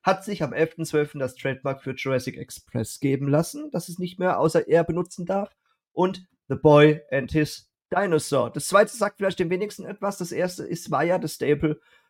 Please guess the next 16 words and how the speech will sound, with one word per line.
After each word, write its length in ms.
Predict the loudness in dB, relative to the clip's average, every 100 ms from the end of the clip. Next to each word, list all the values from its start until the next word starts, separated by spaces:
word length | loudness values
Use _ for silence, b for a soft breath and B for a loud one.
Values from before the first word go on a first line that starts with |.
| _
von 120 | 4
ihm, 220 | 6 4 4
Luchasaurus 600 | 4 4 4 6 4 2
und 160 | -2
Marco 480 | 2 2 2 -4 -4 _ _
Stunt. 600 | -20 _ 6 8 8 4
Marco 220 | 2 4
Stunt, 420 | 4 4 4 2 -2
glaub 280 | 4 4 4
ich, 180 | -2 -4
gerade 540 | 2 4 4 0 0
bei 360 | 4 4 4 0 _
Impact 640 | -2 -2 2 4 4 2
unterwegs 580 | -4 0 6 6 6 4
oder 140 | 2
bei 340 | 4 2 0